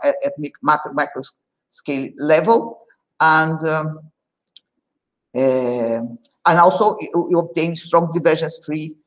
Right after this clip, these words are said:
for if F equals to zero. And I, an implementation, I, I, I already,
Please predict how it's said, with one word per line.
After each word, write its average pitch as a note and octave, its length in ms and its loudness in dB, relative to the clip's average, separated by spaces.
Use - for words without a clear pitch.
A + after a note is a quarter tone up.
for C3+ 420 2
if C3 180 -10
F B2+ 140 -2
equals B2 440 -8
to - 80 -16
zero. - 400 -16
And D#3 140 -4
I, D#3+ 120 6
an E3 260 2
implementation, F#3+ 680 2
I, D#3+ 220 4
I, D#3 300 4
I D#3 100 6
already, D3+ 320 2